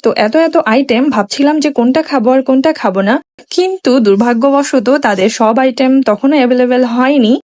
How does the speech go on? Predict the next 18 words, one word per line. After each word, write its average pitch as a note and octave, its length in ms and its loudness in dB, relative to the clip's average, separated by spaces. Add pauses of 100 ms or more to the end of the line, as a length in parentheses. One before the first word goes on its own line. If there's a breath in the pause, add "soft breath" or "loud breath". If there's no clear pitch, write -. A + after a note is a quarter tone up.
(160)
যেহেতু A#3+ 320 0
নতুন A#3+ 320 0
রেস্টুরেন্ট, A#3+ 600 0
so G3+ 240 0
সব A3 300 -2
ইনগ্রিডিয়েন্ট G#3+ 520 0
তাদের G3+ 220 0
এখনো G#3 340 -2
ম্যানেজ G3 440 -6
করতে G#3+ 340 -6
পারিনি, C4 540 -2
এই B3 120 -2
কারণে D4 420 -2
অনেক B3 240 -2
আইটেম B3 280 0
ছিল C#4 340 -2
না A#3 120 0
অ্যাভেলেবল। G#3+ 520 -2